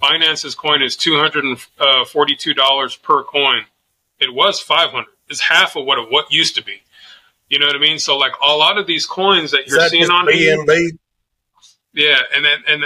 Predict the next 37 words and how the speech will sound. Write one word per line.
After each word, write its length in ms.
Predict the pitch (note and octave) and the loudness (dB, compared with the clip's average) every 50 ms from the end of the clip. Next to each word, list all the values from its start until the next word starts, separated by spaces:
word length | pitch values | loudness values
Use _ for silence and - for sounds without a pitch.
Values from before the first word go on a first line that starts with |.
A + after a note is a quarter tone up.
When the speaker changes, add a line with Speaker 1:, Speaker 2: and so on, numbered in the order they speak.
| D3 - | -4 -4
Speaker 1:
a 60 | D3 | -2
lot 220 | D3 D3 D#3+ G3 G#3 | 0 0 0 0 0
of 60 | G3 | -2
these 180 | F#3 D#3+ - | -2 -4 -4
coins 340 | - - F#3 F#3+ G3 F#3+ E3 | -4 -2 0 0 0 0 0
that 140 | D#3+ D3 C#3+ | -2 -2 -2
you're 140 | C#3 C3+ B2+ | -4 -2 0
seeing 340 | - - F#3+ G3+ G#3 F3+ D#3 | 0 0 2 0 0 0 0
on 160 | C3 B2+ A#2 | 0 -2 0
here, 300 | B2 C3 B2+ B2+ B2+ B2 | 0 2 2 4 2 2
they're, 280 | B2 C3 C#3+ D#3+ D#3 - - | 0 0 -2 -2 -2 -2 -2
they're 180 | E3+ F3+ F3 | -2 -2 -2
grabs 500 | - - C3 C#3 D#3+ F3 D#3+ - - - | -2 0 2 2 2 2 0 -2 -4 -6
ner-, 220 | C3 B2 A#2+ A#2 - | -6 -6 -6 -4 -2
right 200 | - B2+ B2 A#2+ | -2 0 0 2
now. 220 | A#2 A#2 A2+ A2 A2 B2 | 2 2 0 2 0 0
It's 160 | D3 C#3+ - D#3+ | -2 -2 -2 -2
a 40 | |
steal. 380 | C#3 - - - E3 E3+ D#3+ B2+ | -2 -2 -2 0 0 0 2 2
A 160 | A2+ A2+ A#2 A#2 | 0 -2 -2 -2
lot 160 | B2+ D3 F3 | -2 -2 -2
of 80 | E3+ | -4
people 220 | - G3 G3 F3+ E3 | -8 -10 -8 -8 -6
think, 300 | - E3+ E3 D#3+ D#3+ - | -2 -2 -2 -2 -2 -4
you 80 | D#3+ | -2
know 60 | D3+ D3+ | -2 -2
what 20 | |
I'm 60 | C#3+ | -2
saying, 220 | - D#3 D3+ D3 C#3 | -2 -2 -2 0 0
just 220 | D3 D3 C#3 - | 0 -2 -2 -2
because 300 | - D3+ C#3+ C3+ B2+ C#3+ | -4 -4 -2 -2 0 0
X 160 | D3 C#3+ - - | 0 0 0 0
R 140 | D3+ C#3 | -2 -2
P 200 | - - D3+ C#3+ | -2 -4 -4 -2
won 140 | C#3+ C#3+ D3 | 0 0 0
their 140 | C#3+ C3 A#2 | 0 -2 -2
case, 480 | - - C3+ C3+ D#3 E3 D#3+ - - | 0 0 0 2 2 0 0 -2 -6